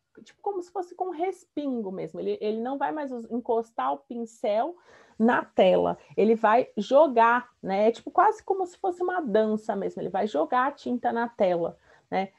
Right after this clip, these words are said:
Mas aquilo tem a ver com esse movimento histórico, com aquilo que tava acontecendo na época, que era o pós-guerra, né? Então, eles não queriam mais representar nada.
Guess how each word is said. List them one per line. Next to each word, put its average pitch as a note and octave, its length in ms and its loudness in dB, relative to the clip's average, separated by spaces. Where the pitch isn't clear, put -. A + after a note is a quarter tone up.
Mas B3+ 220 0
aquilo F4+ 400 0
tem F#4+ 280 -2
a F#4+ 60 4
ver F4 200 2
com F#4 180 -4
esse G4 260 -2
movimento D4+ 520 -2
histórico, G3 640 0
com A3 180 -2
aquilo C#4+ 280 -4
que - 60 -20
tava C4+ 180 0
acontecendo A#3 580 -2
na G3+ 220 -4
época, B3 360 -8
que - 80 -16
era B3 220 -4
o - 20 -14
pós-guerra, A#3+ 800 -6
né? G#3 140 -8
Então, B3+ 260 -8
eles C4+ 200 -10
não C#4+ 140 -10
queriam D4 360 -10
mais B3+ 260 -12
representar G#3 720 -10
nada. F3 260 -16